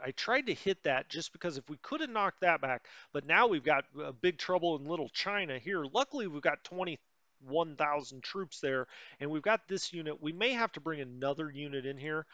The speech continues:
Seventeenth Army, we're sitting here at Lutsk. Uh, what is this? Koval. Okay. Trying to extend a little north. Um, oh, we've got this headquarters up here too. Fifty-second Corps.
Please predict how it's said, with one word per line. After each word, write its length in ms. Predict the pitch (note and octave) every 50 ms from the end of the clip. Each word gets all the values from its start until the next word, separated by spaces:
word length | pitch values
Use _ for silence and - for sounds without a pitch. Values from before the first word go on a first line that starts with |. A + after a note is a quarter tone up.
| - - -
Seventeenth 600 | - - - G3+ G#3+ G#3+ G#3 - - G3+ F3 -
Army, 280 | D3+ D3+ D#3 D#3 D#3+ D#3+
we're 160 | C#3+ C3 B2
sitting 340 | - - - E3 D3+ D#3+ C#3+
here 220 | B2+ D3+ C#3+ B2
at 80 | A2+ - - B2 G#2
Lutsk. 500 | A2 C#3 D#3+ E3+ - - - - - - - - - - - - - - -
Uh, 1400 | B2 C3 C3+ C3+ C3 C3 C3 C3 C3 C3 C3 C3 C3 C3 C3 C3 C3 C3 C3 C3 C3 B2+ B2+ B2+ B2+ B2+ B2+
what 180 | B2+ B2+ C#3 C3+
is 160 | C3+ B2 D3+
this? 220 | C#3 A#2 A2 - - -
Koval. 540 | - F3 F3+ F3+ E3 E3+ F#3 F#3 F#3 F3+ - _ _ _ _ _ _ _ _ _ _ _ -
Okay. 640 | - - B2+ B2 A#2+ A#2+ A#2+ A#2+ A#2+ C3 C#3 C3+ - _ _ _ _ _ _ _ _ _ _ _ _ _ _ _ - -
Trying 440 | - - C#3 D3+ E3 F#3+ G3+ G3+
to 140 | F#3 F3+ F3
extend 680 | E3 - - - - - - - F#3 F#3+ G3 G3+ G3+ F3
a 60 | F3
little 440 | D#3 D#3 E3+ F#3 G3 F#3+ G3 F#3+ F#3
north. 840 | E3+ E3 E3+ F3 D#3+ D3 C3 B2 B2 B2+ B2+ - - - - - - - -
Um, 640 | - D#3 D#3+ E3 E3 E3 E3+ E3+ E3+ E3 E3 D#3+ D#3+ - _ _ _ _ _ _ _ _ - - - -
oh, 340 | B3+ D4+ C#4 G3+ E3 D3
we've 200 | B2+ C3 C#3+ D#3
got 240 | - A3+ G#3+ - -
this 180 | A3 G#3+ - -
headquarters 520 | G3 E3 C#3 B2+ - D3 C#3 A#2+ A#2+ A#2 -
up 140 | C3+ - -
here 160 | - C3+ A#2+ - -
too. 200 | - D#3 B2+ G#2+ _ -
Fifty-second 960 | F#3+ F#3+ - - - F#3 - - - - - - A#3 A3+ - - E3+ D3+ - -
Corps. 460 | - C#3 B2 A#2 A#2+ A#2+ C#3 D3+